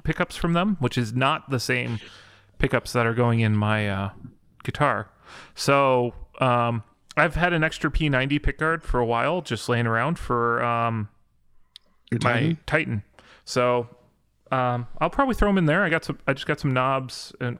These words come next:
Speaker 1: actually, I don't have knobs yet. Those are still coming, but I got a four-way switch. I've got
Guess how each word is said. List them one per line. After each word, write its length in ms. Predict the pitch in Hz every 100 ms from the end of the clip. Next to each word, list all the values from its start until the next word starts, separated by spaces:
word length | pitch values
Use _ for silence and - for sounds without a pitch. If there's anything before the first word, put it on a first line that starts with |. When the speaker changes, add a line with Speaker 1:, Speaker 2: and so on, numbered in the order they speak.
| -
Speaker 1:
actually, 360 | 135 120 - 110
I 60 | 113
don't 120 | 147
have 100 | 139
knobs 280 | 120 127 107
yet. 220 | 110 113
Those 160 | 123
are 40 | 107
still 180 | - 113
coming, 320 | 120 117 113
but 220 | 98 117 - _ - - _ _ _ _ _ -
I 440 | - - - -
got 120 | 147
a 40 | 135
four-way 340 | - 156 156
switch. 760 | 143 143 147 143 135 - - -
I've 160 | 135 120
got 260 | 127 127